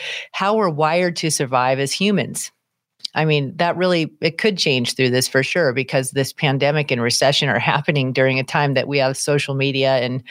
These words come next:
the gig economy and all kinds of things that have never existed before with pandemics, global pandemics, and, um,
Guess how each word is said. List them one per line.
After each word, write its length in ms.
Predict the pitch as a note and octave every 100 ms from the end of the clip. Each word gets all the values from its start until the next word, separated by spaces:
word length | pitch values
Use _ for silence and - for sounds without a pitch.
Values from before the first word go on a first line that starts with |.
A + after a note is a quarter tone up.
| - - - - -
the 80 | E3+
gig 280 | E3+ F#3
economy 640 | D#3 - C#3 C3+ C#3 C#3 C3+
and 240 | A#2+ B2 -
all 120 | F3+
kinds 360 | F#3 F3+ D3+ D3+
of 100 | C#3+
things 260 | C3+ C3+
that 100 | C3+
have 140 | C3+ C3
never 360 | C#3 D#3 D#3
existed 480 | C3 - C3 - C3+
before 540 | C3 B2 D#3 C#3 B2+ C3+
with 420 | - D3 C3 -
pandemics, 720 | D#3 C3 A#2+ A#2 C3+ - - - - -
global 380 | - E3 D#3 D3
pandemics, 640 | D3+ C3 B2 B2+ D3+ - -
and, 260 | C#3+ C3+
um, 300 | B2+ B2 B2+